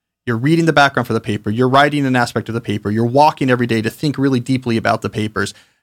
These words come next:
Your whole life should be how do I produce the most and best papers in the short amount of time? You are temporarily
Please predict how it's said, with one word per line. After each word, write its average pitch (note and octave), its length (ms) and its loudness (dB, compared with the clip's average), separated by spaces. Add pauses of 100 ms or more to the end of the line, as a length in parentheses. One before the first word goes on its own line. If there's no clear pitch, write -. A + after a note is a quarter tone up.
Your C#3+ 140 2
whole G3+ 280 2
life D#3 360 2
should B2 240 -4
be G#2+ 400 -2 (760)
how E3 180 4
do F3 100 4
I D#3 80 4
produce C3 540 0
the A#2+ 200 -2
most C3+ 420 0
and A#2+ 160 -2
best B2 240 0
papers A#2 360 0
in A2+ 60 -4
the A2 60 -2
short A#2 260 0
amount A2+ 200 0
of A2 60 -4
time? D#3 280 2
You G3 180 2
are G3+ 100 4
temporarily F#3 880 0